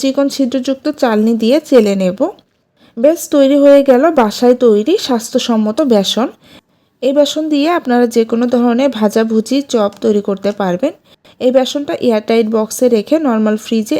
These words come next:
এক বছর পর্যন্ত সংরক্ষণ করতে পারবেন, আর বাইরে রাখলে ছয় মাস পর্যন্ত ভালো থাকবে। আমি একটু মেপে দেখাচ্ছি এক কাপ ডাল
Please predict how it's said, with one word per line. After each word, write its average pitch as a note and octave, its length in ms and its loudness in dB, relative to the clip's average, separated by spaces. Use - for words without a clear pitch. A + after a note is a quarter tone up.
এক G#3+ 60 -2
বছর A3 300 0
পর্যন্ত B3+ 280 0
সংরক্ষণ G#3+ 440 -2
করতে F3 320 -4
পারবেন, F3+ 340 -2
আর A#3 80 2
বাইরে A3 300 4
রাখলে B3+ 260 0
ছয় A3+ 240 2
মাস A3 200 0
পর্যন্ত A#3 320 0
ভালো G3+ 180 4
থাকবে। F3+ 300 -4
আমি C#4 220 0
একটু D4+ 140 -6
মেপে C#4 220 2
দেখাচ্ছি C4 480 -4
এক A#3+ 140 -10
কাপ C4 220 2
ডাল A#3+ 140 2